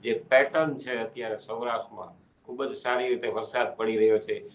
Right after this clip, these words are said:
ખબર નથી આપણે, આપણું તો ખાલી ઓબ્ઝર્વેશન છે કે વૃક્ષોના કારણે એ વરસાદની પેટર્ન બદલી છે, પણ, અ, એવો કોઈ દાવો નથી. છતાં પણ એવું કહી શકાય કે પહેલા જે સ્થિતિ હતી સૌરાષ્ટ્રની અને અત્યારે જે સ્થિતિ છે સૌરાષ્ટ્રની,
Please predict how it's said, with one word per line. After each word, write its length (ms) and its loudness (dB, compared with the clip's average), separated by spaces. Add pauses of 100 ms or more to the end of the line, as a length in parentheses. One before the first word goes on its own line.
(200)
ખબર 320 6
નથી 280 4
આપણે, 360 6
આપણું 380 0
તો 80 -4
ખાલી 260 -4
ઓબ્ઝર્વેશન 800 -2
છે 360 -12 (200)
કે 60 -4
વૃક્ષોના 600 2
કારણે 420 4
એ 380 -4
વરસાદની 520 -6
પેટર્ન 440 -6
બદલી 320 -2
છે, 260 -10 (340)
પણ, 260 8 (400)
અ, 260 -2
એવો 160 0
કોઈ 260 -2
દાવો 360 6
નથી. 320 -6 (120)
છતાં 320 -6
પણ 120 -6
એવું 260 -10
કહી 180 -14
શકાય 300 -10
કે 220 -4
પહેલા 400 2
જે 240 -4
સ્થિતિ 580 -6
હતી 480 -4
સૌરાષ્ટ્રની 640 -2 (380)
અને 180 -6
અત્યારે 460 0
જે 140 0
સ્થિતિ 460 -6
છે 160 -4
સૌરાષ્ટ્રની, 720 -2